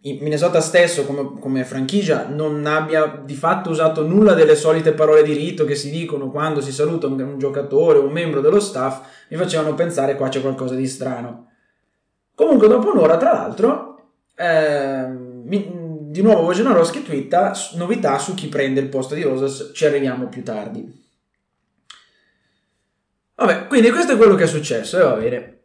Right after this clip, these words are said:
Però la domanda è: perché ora? Cosa è successo? Per questa parte dell'episodio io mi, ehm,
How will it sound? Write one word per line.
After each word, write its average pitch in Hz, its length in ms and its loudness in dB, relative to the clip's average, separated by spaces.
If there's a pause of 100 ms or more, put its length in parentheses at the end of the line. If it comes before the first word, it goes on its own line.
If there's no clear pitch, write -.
(400)
Però - 720 -2
la 208 120 2
domanda 139 380 -2
è: 113 160 -6 (340)
perché 226 320 4
ora? 214 400 4 (520)
Cosa 208 160 4
è - 20 -2
successo? 190 760 -4 (1600)
Per - 160 0
questa 269 220 2
parte 196 280 4
dell'episodio 180 600 2
io 190 200 0
mi, 202 560 0
ehm, 131 1040 -6